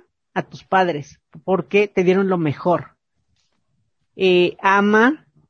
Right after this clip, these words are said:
venera y respeta la naturaleza, porque eres parte de ella. Y haz las paces con todos los seres humanos.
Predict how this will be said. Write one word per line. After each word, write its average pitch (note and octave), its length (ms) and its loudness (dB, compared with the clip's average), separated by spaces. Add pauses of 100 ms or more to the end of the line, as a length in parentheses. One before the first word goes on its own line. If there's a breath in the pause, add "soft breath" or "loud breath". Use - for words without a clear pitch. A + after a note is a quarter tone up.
(120)
venera F#3+ 640 2 (120)
y G3 120 -4
respeta F#3+ 460 -4
la G3 140 -2
naturaleza, F3 680 -2
porque E3 220 -8
eres F3 180 -6
parte G3 360 -2
de E3+ 160 -4
ella. D#3+ 320 -6 (1000)
Y G3+ 200 0
haz G3+ 160 2
las F#3+ 380 0 (140)
paces F#3+ 580 -6 (320)
con F#3+ 220 -6 (120)
todos G#3+ 280 0
los F#3 160 -10
seres F#3 300 -8
humanos. E3+ 520 -10